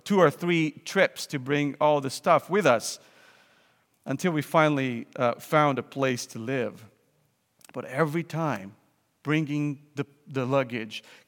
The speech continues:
counting the luggage, collecting the Lego, it was a, a nightmare. Life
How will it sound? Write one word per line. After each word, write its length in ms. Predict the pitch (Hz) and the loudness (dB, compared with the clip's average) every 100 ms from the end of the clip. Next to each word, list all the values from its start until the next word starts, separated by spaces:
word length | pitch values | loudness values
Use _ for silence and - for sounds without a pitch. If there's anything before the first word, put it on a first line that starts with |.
| _ | _
counting 540 | - 170 170 - 135 | -6 -4 -4 -4 -8
the 100 | 120 | -6
luggage, 500 | 123 127 104 104 - - - _ - | -6 -6 -6 -12 -14 -20 -20 _ -8
collecting 580 | 135 139 160 165 156 | -2 6 6 4 -4
the 100 | 139 | -4
Lego, 480 | 131 127 117 98 - _ _ _ _ _ _ _ _ | -4 -4 -6 -10 -16 _ _ _ _ _ _ _ _
it 100 | - | -6
was 240 | 151 120 | -4 -4
a, 300 | 127 113 98 117 | -2 -4 -4 -8
a 80 | 123 | -10
nightmare. 580 | 117 127 - 104 95 104 _ _ _ _ _ _ - - - - | -4 -4 -6 -8 -10 -12 _ _ _ _ _ _ -20 -20 -20 -14
Life 560 | - 135 156 165 - | 0 4 6 4 -4